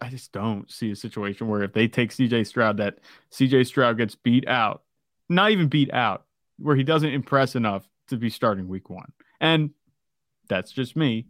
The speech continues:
Like I said, I'm a C J Stroud guy. I have him. He's my Q B one in this draft class. I think overall he's going to be the best one. He's gonna have the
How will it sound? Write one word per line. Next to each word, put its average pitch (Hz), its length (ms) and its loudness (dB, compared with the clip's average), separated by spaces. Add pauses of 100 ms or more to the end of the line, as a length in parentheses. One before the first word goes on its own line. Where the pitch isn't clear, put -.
(100)
Like 110 160 0
I 110 60 -2
said, - 140 -10
I'm 147 180 2
a 156 60 0
C 165 180 -4
J 143 100 2
Stroud 139 240 2
guy. 120 320 2
I - 20 2
have 127 220 0
him. 123 140 -2
He's 123 140 -2
my 113 120 -2
Q 113 160 -2
B 107 80 -2
one 104 280 -10 (280)
in 127 80 4
this 113 120 4
draft 101 240 0
class. - 300 -12
I 123 100 2
think 123 200 -2
overall 117 300 2
he's 110 140 -4
going 113 120 -2
to 101 60 -4
be 104 80 -4
the 98 80 -6
best 101 240 -4
one. 104 240 -6
He's 113 120 -10
gonna 113 140 -2
have 104 120 -2
the 101 200 -2